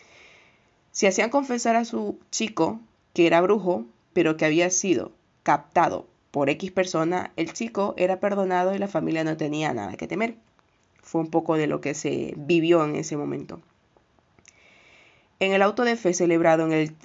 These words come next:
entre el siete y el ocho de noviembre de mil seiscientos diez en Logroño, del cual, eh, dijimos un poquito en el primer por-, en el primer podcast, ¿no?, de este auto de fe que ya lo nom-, hemos nombrado,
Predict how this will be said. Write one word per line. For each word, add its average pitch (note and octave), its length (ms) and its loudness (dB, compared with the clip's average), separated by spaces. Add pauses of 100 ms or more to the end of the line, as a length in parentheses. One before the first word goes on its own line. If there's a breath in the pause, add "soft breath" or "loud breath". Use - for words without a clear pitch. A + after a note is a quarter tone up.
(180)
entre D3+ 300 -2
el D3+ 60 0
siete F3+ 480 0
y - 120 -4
el E3+ 100 0
ocho D#3+ 180 -2
de E3 120 0
noviembre E3 420 2
de F3 100 0
mil D#3+ 140 0
seiscientos E3 400 -4
diez E3+ 260 -2
en D3 100 -4
Logroño, D#3+ 440 0
del E3+ 160 -2
cual, C#3+ 540 0
eh, C#3+ 560 -2 (720)
dijimos F3 420 -2
un E3+ 60 -2
poquito E3+ 320 -2
en E3 60 0
el D3+ 60 -2
primer D#3 300 -6
por-, F3+ 260 0 (220)
en E3 160 -2
el D#3 80 -4
primer D#3 320 -4
podcast, F3 420 -6
¿no?, E3 140 -4
de F3 80 -6
este E3+ 160 -8
auto - 280 -4
de - 100 -4
fe E3+ 240 -6
que F3+ 100 -6
ya E3+ 120 -6
lo E3+ 100 -6
nom-, E3 200 -8 (200)
hemos E3 240 -6
nombrado, D#3+ 480 -2